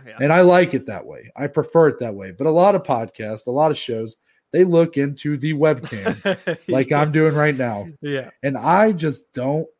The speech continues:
Speaker 2: I don't, I can't do that yet. I'm not ready for that step.
Speaker 1: <laughs> Yeah.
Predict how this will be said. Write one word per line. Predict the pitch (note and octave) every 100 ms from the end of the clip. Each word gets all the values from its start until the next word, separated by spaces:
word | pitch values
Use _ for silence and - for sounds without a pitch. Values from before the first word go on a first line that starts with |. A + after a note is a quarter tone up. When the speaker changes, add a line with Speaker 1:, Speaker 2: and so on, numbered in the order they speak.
| _ _ _ _ _ - -
Speaker 2:
I | D3+ D#3+
don't, | A#2 A2 D3+ D#3+ D#3+ -
I | D3
can't | - G3+ D3+
do | C3+ E3
that | A#2+ G2+ G2+
yet. | A2 F#2 - A2
I'm | C#3+
not | E3+ D#3+
ready | D3+ D3+
for | C#3+ C3+
that | A#2+ -
step. | - A2 - G#2 D#3+ C3
Speaker 1:
<laughs> | -
Yeah. | -